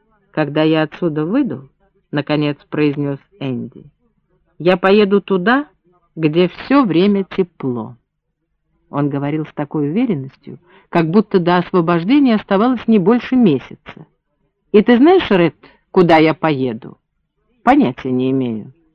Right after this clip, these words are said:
"И куда же?" "Зихуатанезо", ответил Энди медленно,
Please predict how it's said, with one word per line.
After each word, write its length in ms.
"И 120
куда 400
же?" 260
"Зихуатанезо", 1160
ответил 640
Энди 640
медленно, 800